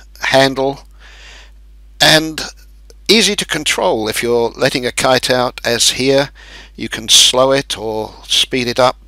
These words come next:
just by the pressure of your hand on the reel. And when you finish flying,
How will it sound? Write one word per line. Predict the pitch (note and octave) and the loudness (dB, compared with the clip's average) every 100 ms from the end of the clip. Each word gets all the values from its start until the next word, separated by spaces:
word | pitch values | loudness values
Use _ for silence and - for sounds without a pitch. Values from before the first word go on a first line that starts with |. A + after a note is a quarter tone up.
| - | -6
just | - G#2+ - - | -2 2 2 0
by | G2+ G#2 | -4 -6
the | - | -6
pressure | - - - G#2 | -6 -4 -4 -8
of | F2+ | -8
your | G#2 G2 | -10 -6
hand | G#2+ A2 G#2+ G#2 - - | -4 -4 -6 -12 -18 -16
on | - G#2 | -12 -10
the | G2+ | -10
reel. | G2+ B2+ D3 F3 - - - - - - - - | -6 -4 -4 -6 -14 -20 -20 -14 -12 -12 -10 -6
And | E3 | -2
when | A3+ | 0
you | F#3+ | 2
finish | - E3 D3 - | 2 2 2 2
flying, | - B2 C3 C3+ C#3 | 2 4 4 2 -2